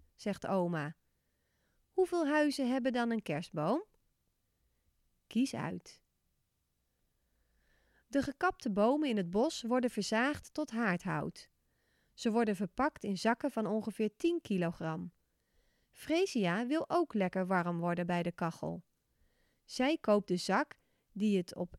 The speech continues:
één na zwaarst, zwaarst is. Welke zak is dat? Kleur. Na twaalf kilometer mountainbiken pauzeren Mick en zijn vader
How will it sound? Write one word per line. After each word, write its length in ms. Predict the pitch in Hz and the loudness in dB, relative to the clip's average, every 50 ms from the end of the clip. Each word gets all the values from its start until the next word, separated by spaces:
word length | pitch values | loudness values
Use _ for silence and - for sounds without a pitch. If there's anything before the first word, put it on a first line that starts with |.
| - _ | -16 _
één 300 | - 233 311 349 370 349 | 0 2 2 2 2 0
na 200 | 320 285 285 269 | 0 0 -2 -2
zwaarst, 600 | 214 - 175 170 160 160 160 170 - - - _ _ | -2 -2 -2 0 0 0 -2 -4 -6 -12 -16 _ _
zwaarst 480 | - - 196 190 180 165 160 - - | -8 -4 -2 0 0 0 -2 -4 -6
is. 340 | - - - - - - - - _ _ _ _ _ _ _ _ | -8 -10 -8 -8 -10 -14 -16 -16 _ _ _ _ _ _ _ _
Welke 320 | _ 233 294 320 311 - 302 | _ 4 4 4 4 2 -2
zak 300 | 277 - 294 277 277 - | 0 2 0 0 0 -2
is 220 | - 185 185 - | -4 -6 -6 -4
dat? 420 | - - 202 311 392 - - - - _ _ _ _ _ _ _ _ _ _ _ _ _ _ _ _ _ _ _ _ _ _ _ _ | -2 0 0 0 -2 -4 -10 -20 -20 _ _ _ _ _ _ _ _ _ _ _ _ _ _ _ _ _ _ _ _ _ _ _ _
Kleur. 460 | - - 226 190 165 139 - - 170 - _ _ _ _ _ _ _ _ _ _ _ _ _ _ _ _ _ _ _ _ _ _ _ _ _ _ _ _ _ _ _ _ _ _ _ _ _ _ _ _ _ _ _ _ _ _ _ _ _ _ _ | -2 0 0 2 0 -2 -6 -8 -14 -20 _ _ _ _ _ _ _ _ _ _ _ _ _ _ _ _ _ _ _ _ _ _ _ _ _ _ _ _ _ _ _ _ _ _ _ _ _ _ _ _ _ _ _ _ _ _ _ _ _ _ _
Na 200 | - 240 262 269 | 0 2 2 4
twaalf 520 | - - - - 339 381 415 392 320 - - | 2 0 -2 0 0 2 2 0 0 -2 -2
kilometer 600 | - 320 311 302 262 247 226 220 202 - 185 175 | -2 0 0 2 2 2 4 2 2 2 0 0
mountainbiken 920 | 175 165 214 285 285 - 302 285 269 262 254 262 269 - - 269 262 - | 0 0 0 0 0 0 0 2 2 2 2 2 0 0 -2 -4 -2 0
pauzeren 640 | - 214 208 196 - 247 269 311 320 269 233 196 | 2 2 2 2 2 2 2 2 2 0 0 0
Mick 240 | 190 214 269 - - | 2 0 0 0 -4
en 180 | - - 202 190 | -6 -6 -4 -4
zijn 200 | - 180 175 175 | -2 -4 -4 -2
vader 520 | - 202 196 214 240 233 247 240 247 262 | 0 0 0 0 0 0 0 -2 -2 -4